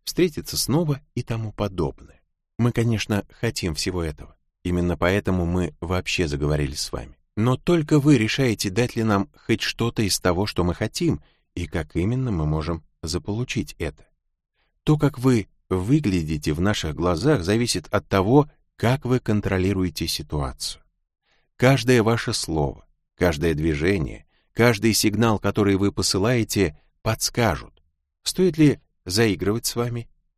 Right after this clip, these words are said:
или попытать счастье с другой женщиной. То, как вы разыгрываете эту ситуацию, очень похоже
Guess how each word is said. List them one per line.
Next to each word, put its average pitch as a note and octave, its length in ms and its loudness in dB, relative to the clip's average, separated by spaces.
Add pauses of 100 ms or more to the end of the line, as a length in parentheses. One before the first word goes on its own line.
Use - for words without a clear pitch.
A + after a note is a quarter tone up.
(140)
или F2 200 2
попытать D#2+ 440 0
счастье E2+ 520 0
с D#2 60 -8
другой G#2 300 0
женщиной. D2+ 540 -4 (640)
То, G#2 120 4
как F#2+ 200 0
вы G2 280 4
разыгрываете F2 840 0
эту E2 280 -4
ситуацию, A2+ 680 2
очень A2 400 2
похоже G2+ 540 2